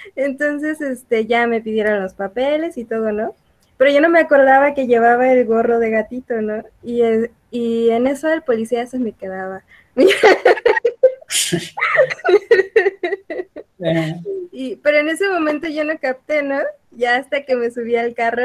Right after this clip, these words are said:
Speaker 1: y dije, "¡Ay, el gorro!" <laughs>
Speaker 2: Y tú como si nada.
Speaker 1: Ajá, y, y bueno, fue chistoso, pero sí, es, es muy cierto, ¿no? De que a veces,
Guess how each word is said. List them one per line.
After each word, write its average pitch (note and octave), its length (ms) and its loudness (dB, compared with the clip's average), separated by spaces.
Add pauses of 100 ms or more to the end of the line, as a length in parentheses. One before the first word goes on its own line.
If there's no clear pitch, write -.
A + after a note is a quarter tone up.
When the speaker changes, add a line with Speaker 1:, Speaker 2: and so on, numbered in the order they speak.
Speaker 1:
y A#3+ 120 -6
dije, A#3+ 460 -10
"¡Ay, E4+ 560 2
el C4 220 2
gorro!" C#5+ 500 6 (180)
<laughs> - 1000 2 (1600)
Speaker 2:
Y D#3 100 -4
tú E3 180 0
como F#3 200 -2
si D3 180 -8
nada. C3 400 -6 (280)
Speaker 1:
Ajá, D4+ 580 -4
y, B3 280 -10
y C4 120 -8
bueno, C4+ 360 -6
fue B3+ 140 -10
chistoso, A#3+ 600 -10
pero G#3 260 -12
sí, A3 380 -14
es, A3 220 -6 (180)
es A3 120 -8
muy A#3 240 -4
cierto, A#3+ 400 -8
¿no? G3+ 120 -10
De A3 260 -8
que - 140 -8
a G#3 60 0
veces, A3 420 -2